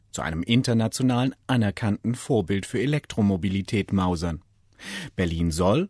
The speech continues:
so der Werbeslogan, eine nachhaltige, emissionsfreie und inspirierende Metropole werden.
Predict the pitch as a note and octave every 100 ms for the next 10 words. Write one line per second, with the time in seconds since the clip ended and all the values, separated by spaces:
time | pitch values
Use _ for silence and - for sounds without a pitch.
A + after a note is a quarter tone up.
0 | _ - F#2+ E2+ E2 F#2 A2+ - A2+ A#2
1 | A#2+ C3 - - - D#3 D#3+ D3+ - B2
2 | G#2+ G#2+ B2 A#2 _ - F#2 D#2+ - G#2+
3 | A#2+ - G#2+ G#2+ A#2 C3+ - C3+ - D3
4 | C#3 G#2+ A2 C3 C#3+ - D#3+ - A#2+ F#2+
5 | E2+ E2+ D#2+ D2